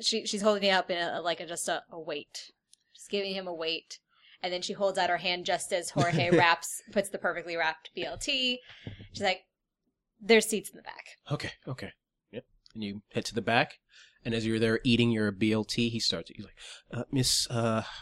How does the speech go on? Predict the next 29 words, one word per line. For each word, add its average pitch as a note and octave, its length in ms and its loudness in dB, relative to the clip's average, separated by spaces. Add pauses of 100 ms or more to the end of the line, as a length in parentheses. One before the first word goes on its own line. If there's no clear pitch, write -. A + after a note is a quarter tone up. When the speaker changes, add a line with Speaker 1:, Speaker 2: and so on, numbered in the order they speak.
(260)
Speaker 2:
Knight, C#3+ 280 4
uh, A#2 180 2 (300)
my A2+ 80 0
friend C3 260 2
said B2+ 140 2
that A#2 160 4
you B2+ 60 4
were A#2+ 140 4 (320)
very B2 240 4
good B2 260 2
at, A#2 200 0
um, F#2+ 380 -2 (1700)
getting D#3+ 380 6 (180)
things?" - 440 2 (640)
Speaker 1:
Yes. G3 600 -6 (440)
Speaker 2:
I, C#3+ 180 -2
I, C3 280 0 (140)
I, - 100 -4 (260)
I C3+ 80 0
have C3 240 0
nowhere C3 280 6
else A#2+ 180 6
to A#2 100 0
go A2+ 140 4
to. G#2 320 -6
Uh, A2+ 200 0 (1400)
my C3 180 4
daughter, B2 360 4 (460)
she, C3+ 520 2